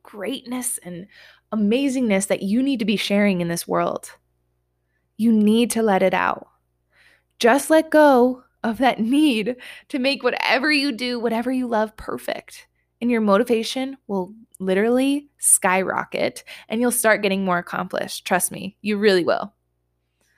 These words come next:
Woo! That is it, my babe. And I, whoa, I just hit the mic. <laughs> Sorry if you're listening.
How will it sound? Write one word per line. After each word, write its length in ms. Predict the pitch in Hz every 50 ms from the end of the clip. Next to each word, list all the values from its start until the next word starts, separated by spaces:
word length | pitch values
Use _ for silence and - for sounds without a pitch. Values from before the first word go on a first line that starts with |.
| _ _ _ _ _ _ _ _ _ _ _ _ _ _ _ -
Woo! 440 | 403 539 622 571 453 381 330 302 247 - - - - -
That 360 | - 170 175 185 226 349 -
is 160 | 415 381 302
it, 160 | 403 554 508
my 140 | 254 247 202
babe. 380 | 190 202 180 175 175 208 254 339 - -
And 520 | - 220 220 226 220 220 220 220 220 220 220 214 - -
I, 640 | - 208 214 277 339 381 370 330 311 339 370 381 381 -
whoa, 260 | - - - - - -
I 60 | - 175
just 180 | 185 196 -
hit 140 | 262 254 254
the 60 | 240
mic. 380 | 202 170 - - - - _ - - _ -
<laughs> 280 | - - - - - - 622 622 605 605 _ _ _ - - - - -
Sorry 280 | 320 277 233 196 196 185
if 120 | 185 185
you're 140 | 196 196 175
listening. 560 | 165 160 156 - - 131 127 165 233 262 294